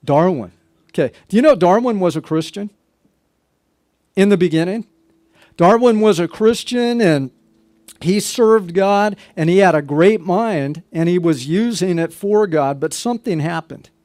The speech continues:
His daughter Annie died in the year eighteen fifty-one. She was only ten years old, and she suffered this painful,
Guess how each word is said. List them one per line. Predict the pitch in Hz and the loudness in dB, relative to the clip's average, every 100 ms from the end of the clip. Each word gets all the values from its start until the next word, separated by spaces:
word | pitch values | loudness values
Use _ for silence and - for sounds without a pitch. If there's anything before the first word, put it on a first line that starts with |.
| _ _ _ _ _ _ _ | _ _ _ _ _ _ _
His | - 175 135 | 0 2 2
daughter | 170 202 220 175 | 0 2 2 0
Annie | 165 180 190 165 | -2 -2 -2 -4
died | 135 165 170 170 160 | -2 0 2 2 0
in | 151 | -2
the | 143 | -4
year | 156 180 165 | 0 0 0
eighteen | 160 156 - 185 147 | -2 -4 -6 -6 -6
fifty-one. | - 160 160 147 156 175 151 _ _ _ _ _ _ | -6 -6 -6 -10 -8 -10 -12 _ _ _ _ _ _
She | 180 | -6
was | 170 165 | -2 0
only | 185 165 | 0 -2
ten | - 196 185 | -2 -2 -2
years | 160 147 127 | -2 -4 -4
old, | 180 160 | -2 -2
and | 151 | -6
she | 131 175 | -8 -8
suffered | 156 - 208 208 190 156 - _ _ | -8 -2 -2 0 -2 -2 -8 _ _
this | 160 147 - | -4 -4 -4
painful, | - - 202 208 190 - 135 113 | -12 -6 -2 -2 -4 -6 -10 -10